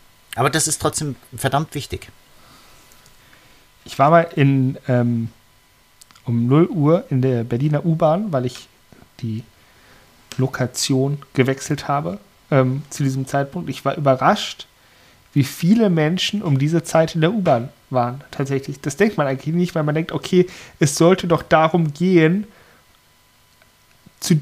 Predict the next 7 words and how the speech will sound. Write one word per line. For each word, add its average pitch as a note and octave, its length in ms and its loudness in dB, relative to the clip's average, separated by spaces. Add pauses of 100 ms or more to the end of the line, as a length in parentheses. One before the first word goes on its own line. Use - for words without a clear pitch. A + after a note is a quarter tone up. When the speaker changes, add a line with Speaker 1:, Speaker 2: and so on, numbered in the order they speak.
(160)
Speaker 2:
diesem C4 380 2
einen G#3 340 4
Zeitpunkt, E3 840 0 (800)
an D3 220 2 (140)
diesem, B3+ 360 4 (1040)
äh, F3 300 6 (380)
Tag, - 460 -2